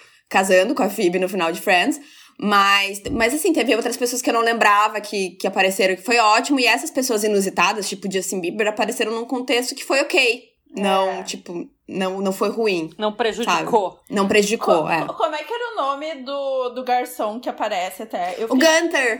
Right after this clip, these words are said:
Speaker 2: gente, eu não reconheceria nunca.
Speaker 1: Eu também não.
Speaker 2: Eu,
Speaker 1: Tá
Speaker 2: quando
Speaker 1: muito
Speaker 2: apareceu
Speaker 1: diferente.
Speaker 2: ele na tela, eu falei, "Quem é essa pessoa?" Sabe assim? Nossa, uma pessoa que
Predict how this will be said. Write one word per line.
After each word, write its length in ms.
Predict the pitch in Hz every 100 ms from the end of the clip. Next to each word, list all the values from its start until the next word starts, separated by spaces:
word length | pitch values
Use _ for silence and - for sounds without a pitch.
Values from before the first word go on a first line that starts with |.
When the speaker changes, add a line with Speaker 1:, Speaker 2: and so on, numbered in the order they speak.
| 233
Speaker 2:
gente, 560 | 202 269 277 285 311 -
eu 140 | 262
não 120 | 262 262
reconheceria 800 | 285 269 240 233 262 214 208 202
nunca. 580 | 208 220 240 - 208 180 -
Speaker 1:
Eu 120 | 208
também 360 | 208 208 214 208
não. 420 | 190 180 180 196 - -
Speaker 2:
Eu, 180 | - 311
Speaker 1:
Tá 60 | 320
Speaker 2:
quando 180 | - 226
Speaker 1:
muito 140 | 208
Speaker 2:
apareceu 300 | - 190 180 196 294
Speaker 1:
diferente. 180 | 311 311
Speaker 2:
ele 80 | 311
na 140 | 294
tela, 340 | 302 254 285
eu 40 | 294
falei, 220 | 311 285
"Quem 380 | 285 277 302 311
é 60 |
essa 220 | 285 302 330
pessoa?" 640 | 403 - 220 185 180 - _ _ _
Sabe 300 | - 269 381
assim? 440 | 403 294 262 294 277
Nossa, 400 | 240 285 302 320
uma 100 | 262
pessoa 420 | 269 269 277 277
que 540 | 277 277 254 254 247